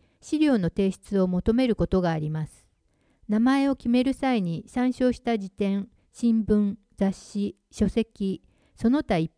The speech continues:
般に頒布されている刊行物、またはその写しを持参してください。詳しくは法務省のホームページを確認するか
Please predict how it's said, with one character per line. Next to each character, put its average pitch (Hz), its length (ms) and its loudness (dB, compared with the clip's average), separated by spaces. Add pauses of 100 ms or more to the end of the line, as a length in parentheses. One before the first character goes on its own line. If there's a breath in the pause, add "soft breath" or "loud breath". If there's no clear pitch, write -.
般 233 260 2
に 226 260 0 (100)
頒 247 260 -2
布 262 80 -2
さ 240 160 0
れ 233 100 0
て 226 140 -2
い 226 120 2
る 220 120 0
刊 233 260 -2
行 240 240 2
物、 160 400 -6 (400 soft breath)
ま 202 120 0
た 277 120 0
は 202 120 2
そ 196 120 -2
の 214 140 2
写 240 200 -2
し 240 200 0
を 180 80 4
持 160 100 -6
参 214 280 -4
し - 80 -12
て 202 100 -4
く 196 100 -6
だ 190 140 -2
さ 170 240 -6
い。 - 100 -10 (640)
詳 311 240 6
し - 80 -16
く 233 160 -2
は 165 260 4
法 294 180 4
務 330 180 0
省 226 240 2
の 165 120 0
ホ 247 220 4
ー - 20 2
ム 254 160 2
ペ 254 200 0
ー 214 40 0
ジ 170 200 0
を 147 60 2
確 185 260 -2
認 202 200 -2
す - 140 -2
る 190 100 2
か - 260 -8